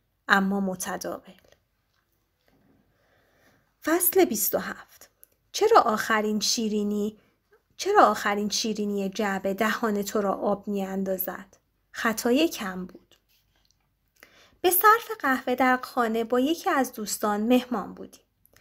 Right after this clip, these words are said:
نشسته بودیم و تلاش می‌کردیم سر صحبت را باز کنیم، در حالی که بچه‌های میزبان روی زمین افتاده بودند و با هم کشتی می‌گرفتند.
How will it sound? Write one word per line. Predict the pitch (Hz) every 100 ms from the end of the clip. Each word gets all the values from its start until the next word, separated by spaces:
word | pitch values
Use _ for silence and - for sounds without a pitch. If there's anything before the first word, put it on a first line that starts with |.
| - - -
نشسته | 311 339 320 - 381
بودیم | 392 381 285
و | 247
تلاش | 233 226 208 233 262 269
می‌کردیم | 240 233 208 214
سر | 208 226 214
صحبت | 208 196 196 220 262 -
را | 220
باز | 190 190 190 -
کنیم، | - - _ _ _ _ _
در | - 214
حالی | 214 233 247
که | -
بچه‌های | 247 220 - 240 247 311 330
میزبان | 285 247 - 226 214
روی | 226 247 247
زمین | 208 202 226
افتاده | 285 311 - 294 302
بودند | 294 311 311 294 240
و |
با | 190 190
هم | - 226
کشتی | - 202 196 -
می‌گرفتند. | 190 - - - - -